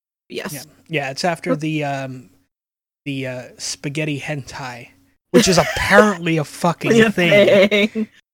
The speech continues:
Speaker 2: Holy
Speaker 1: Yeah.
Speaker 2: shit. Internet's weird.
Speaker 1: It is weird.
Speaker 2: Um, so yeah, last night after we recorded Brothering
Speaker 1: You're not
Speaker 2: Around
Speaker 1: giving me a virus, are you? <laughs>
Speaker 2: No, I'm not.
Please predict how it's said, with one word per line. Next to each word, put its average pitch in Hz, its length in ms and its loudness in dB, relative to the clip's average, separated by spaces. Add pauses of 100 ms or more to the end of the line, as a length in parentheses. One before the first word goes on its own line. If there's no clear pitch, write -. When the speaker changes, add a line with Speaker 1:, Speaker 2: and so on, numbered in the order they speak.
(520)
Speaker 2:
Holy 196 500 -4
Speaker 1:
Yeah. 214 760 2
Speaker 2:
shit. 202 40 -8 (360)
Internet's 302 400 -6
weird. 131 480 -14 (1200)
Speaker 1:
It - 140 -6
is 202 320 -2
weird. 180 360 -2 (520)
Speaker 2:
Um, 131 420 -10 (1000)
so - 160 -6
yeah, 151 140 -2
last 143 340 -10
night 160 180 -10
after 143 320 -10
we 135 160 -10
recorded 131 640 -12
Brothering 135 320 -8
Speaker 1:
You're - 60 -4
not 269 140 0
Speaker 2:
Around 254 40 -2
Speaker 1:
giving 214 200 2
me 214 100 0
a 196 80 -4
virus, 170 440 -4
are 160 140 -2
you? 190 260 6
<laughs> - 320 -18
Speaker 2:
No, 220 140 -4
I'm 160 140 -6
not. 135 360 -12